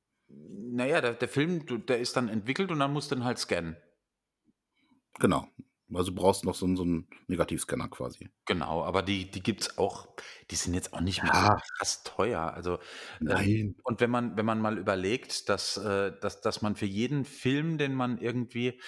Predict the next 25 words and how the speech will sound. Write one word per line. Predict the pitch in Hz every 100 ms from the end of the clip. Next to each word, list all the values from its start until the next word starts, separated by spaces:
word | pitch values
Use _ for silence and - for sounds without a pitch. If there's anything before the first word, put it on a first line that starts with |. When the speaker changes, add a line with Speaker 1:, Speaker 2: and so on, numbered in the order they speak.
| - - - -
Speaker 1:
äh, | 110
raushaut, | 101 107 117 - 123 -
irgendwie | 110 107 110
so | 107 -
aktuell | - - - 110
so | 110 107 107
zwischen | - 110 - 107 98 - - _
sieben | - 120 160 160 156
und | - 120 -
zehn | - 127 131 -
Euro, | 113 131 127 143 147 - -
äh, | 98
zahlt | - 113 117 120
für | 120
die | 107
Entwicklung, | 101 - 123 - 165 185 - _ _ _ _ _ _ _ _ _
dann, | 110 107 110 107
ähm, | 131 107 104
macht | 110 104 -
sich | 120 -
so | 110
'n, | 107
so | - 98
'n |
Scanner, | - - 92 120 135 131 -